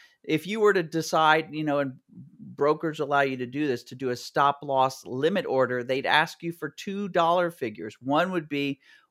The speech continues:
"When should we send this order to the market?" And the other dollar value would be, "What dollar value are you willing to accept on the transaction?" And so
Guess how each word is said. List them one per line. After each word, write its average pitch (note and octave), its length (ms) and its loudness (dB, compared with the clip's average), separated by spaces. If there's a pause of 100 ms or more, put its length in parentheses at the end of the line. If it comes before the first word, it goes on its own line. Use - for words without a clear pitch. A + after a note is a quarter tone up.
"When D#3 340 0
should E3 240 -4
we D3+ 100 -4
send D3+ 400 -2
this C3+ 160 -6
order C3+ 300 -4
to - 160 -14
the B2 100 -4
market?" B2+ 580 -2 (360)
And B2+ 120 -4
the C3+ 120 2
other D#3+ 180 4
dollar C#3 320 4
value C3 380 4
would A#2+ 180 -2
be, B2+ 300 -6 (220)
"What C3+ 440 2
dollar C3+ 340 4
value C3 480 2
are A#2 140 0
you A#2+ 220 -6
willing B2 380 -4
to B2+ 120 -6
accept - 480 -4
on A2 160 -2
the A2 100 -6
transaction?" A2 920 -2 (340)
And B2 120 -6
so C3+ 440 4